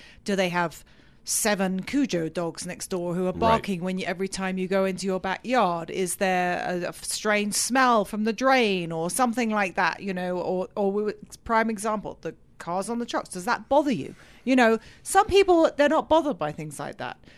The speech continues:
Speaker 2: Some
Speaker 1: Other
Speaker 2: people, the
Speaker 1: people
Speaker 2: power lines
Speaker 1: are
Speaker 2: don't
Speaker 1: re-,
Speaker 2: bother. Other
Speaker 1: uh,
Speaker 2: people, it does.
Speaker 1: exactly. We had a client, they bought a house and it had the power lines and they were okay. They bought it. But it does reduce your resale sort of
Speaker 2: It can.
Speaker 1: number
Speaker 2: No,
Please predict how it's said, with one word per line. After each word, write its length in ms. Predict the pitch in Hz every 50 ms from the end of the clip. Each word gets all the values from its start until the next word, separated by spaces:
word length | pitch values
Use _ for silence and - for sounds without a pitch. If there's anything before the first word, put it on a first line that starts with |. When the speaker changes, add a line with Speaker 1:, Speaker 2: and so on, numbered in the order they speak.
| - - - -
Speaker 2:
Some 120 | - 214 240
Speaker 1:
Other 120 | - 226
Speaker 2:
people, 160 | 214 - 320
the 60 | 349
Speaker 1:
people 100 | 339 -
Speaker 2:
power 160 | 349 349 - 302
lines 240 | 311 262 277 285
Speaker 1:
are 40 | 269
Speaker 2:
don't 100 | 247 269
Speaker 1:
re-, 220 | 285 294 302 311 294
Speaker 2:
bother. 260 | - - - 160 151
Other 140 | - 254 262
Speaker 1:
uh, 40 |
Speaker 2:
people, 320 | - 104 101 98 - 104 110
it 80 | 120
does. 180 | - 135 156 165 -
Speaker 1:
exactly. 260 | 339 349 302 233 196
We 220 | 190 196 262 320
had 200 | 330 311 302 262 220
a 60 | 214
client, 640 | - - 214 202 196 208 196 160 - - - 156 -
they 160 | 185 175 190
bought 220 | 208 254 269 269
a 60 | 254 254
house 460 | 226 247 240 247 247 - - - - - - - - - -
and 140 | - 175 175
it 60 | - -
had 220 | 190 185 180 185
the 60 | 180
power 320 | - 185 190 180 185 185 180
lines 420 | 180 180 190 214 226 233 220 196
and 220 | 185 170 160 165 - - - - - _ _ _ - -
they 120 | 180 196
were 160 | 208 220 233
okay. 260 | 240 233 285 339 359
They 180 | 294 196 214 247
bought 300 | 196 190 190 190 185 -
it. 180 | 175 - - -
But 220 | 202 196 - - _
it 220 | - 220 220 - -
does 420 | 277 269 262 247 - - - - _ _ _ _ _ _ _ _ _ _ _ -
reduce 440 | 226 240 202 - 262 277 - - -
your 120 | 269 247
resale 800 | 208 196 269 285 294 269 - - - 202 190 202 190 185 185 185 - _ _ _ - - - - - - - - - - - -
sort 240 | - - - 240 214
of 220 | 214 208 185 - - - -
Speaker 2:
It 100 | 101 -
can. 320 | - 131 101 92 98 104 - - - - - - - - - -
Speaker 1:
number 440 | 226 226 240 277 311 302 269 247 -
Speaker 2:
No, 100 | 202 -